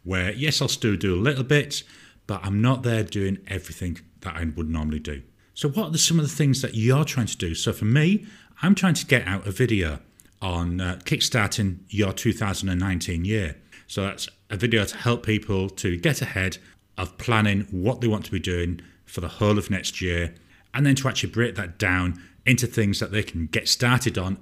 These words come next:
as soon as they're back from the Christmas break in early January. What things are you wanting to get done over the next week or so before the Christmas break? So as I say, for me, I want to get this video going.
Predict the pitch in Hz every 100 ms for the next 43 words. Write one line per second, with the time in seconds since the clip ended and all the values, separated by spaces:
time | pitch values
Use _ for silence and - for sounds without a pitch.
0 | - 80 - 110 104 90 87 82 101 82
1 | - - _ 131 147 127 113 - 98 -
2 | 90 87 80 - _ _ 90 85 80 82
3 | 82 76 73 73 - - - - 180 -
4 | 165 147 - - 127 120 131 139 120 110
5 | 104 - 110 85 - 98 87 85 95 90
6 | 95 92 - 95 85 - 82 - 78 71
7 | 85 98 87 82 - - 107 90 - -
8 | 73 71 - _ - - 196 190 - 170
9 | - 170 170 151 170 - - _ _ 165
10 | 180 147 139 113 - 98 90 82 82 73